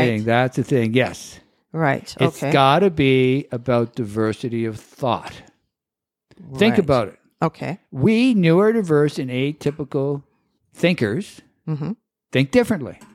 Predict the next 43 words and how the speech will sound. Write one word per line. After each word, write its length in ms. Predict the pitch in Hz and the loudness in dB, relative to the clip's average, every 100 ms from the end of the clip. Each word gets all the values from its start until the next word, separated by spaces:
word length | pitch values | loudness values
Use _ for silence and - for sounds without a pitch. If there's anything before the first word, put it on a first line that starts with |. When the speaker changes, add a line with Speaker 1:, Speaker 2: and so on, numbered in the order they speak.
| _ _ | _ _
Speaker 1:
have 220 | 135 143 | 0 0
a 40 | |
unique 460 | 156 165 165 190 - | 2 2 2 2 0
perspective, 680 | 202 190 - 147 - 160 185 - _ _ - | -2 0 2 2 2 -2 -2 -8 _ _ -4
and 160 | 247 - | -4 -2
really 320 | 320 381 427 330 | -2 2 2 2
do 220 | 185 233 | 2 2
come 260 | 226 175 | 2 2
up 200 | 160 165 | 2 2
with 240 | 156 135 - | 2 0 0
different 420 | 143 - 175 170 | -2 0 -2 0
and 140 | 127 | 0
innovative 680 | 131 139 160 139 127 135 151 | 2 2 2 2 2 2 0
type 260 | - 120 131 | -2 -2 -2
of 80 | 135 | -4
solutions 520 | 180 117 110 160 131 | -2 -2 -2 -4 -6
based 380 | - 139 135 139 | 0 0 0 -2
on 100 | 151 | 0
the 80 | 139 | 2
way 200 | 135 131 | 4 4
our 180 | 135 | 2
brain 400 | 147 117 156 220 | 0 0 0 0
works. 220 | 151 90 160 | 0 -2 0
What 180 | 208 | 0
we 200 | 202 247 | 0 -2
bring 240 | 254 190 190 | 0 0 0
to 100 | 170 | -2
the 100 | 139 | 0
party 400 | 127 131 135 127 | 2 2 4 2
is 100 | 113 | 2
different 360 | 127 113 117 | 0 0 -2
thinking. 340 | - 123 - - _ _ _ _ _ _ _ | 0 0 -2 -12 _ _ _ _ _ _ _
But 120 | 156 | -4
in 140 | 220 311 | -2 -2
reality, 500 | 311 190 196 170 139 | 2 2 4 4 2
the 140 | 135 | 2
hiring 500 | 110 139 151 185 202 | 2 4 4 4 0
process 720 | 180 135 131 131 139 131 127 - | 0 2 4 2 0 0 -2 -4
eliminates 600 | 127 131 135 127 123 127 | 0 2 2 0 -2 -2
most 260 | 123 120 | -2 -2
of 100 | 113 | -2
us 160 | 117 - | -4 -2
neurodiverse. 720 | 117 117 113 110 87 - | -2 -2 -2 -4 -6 -12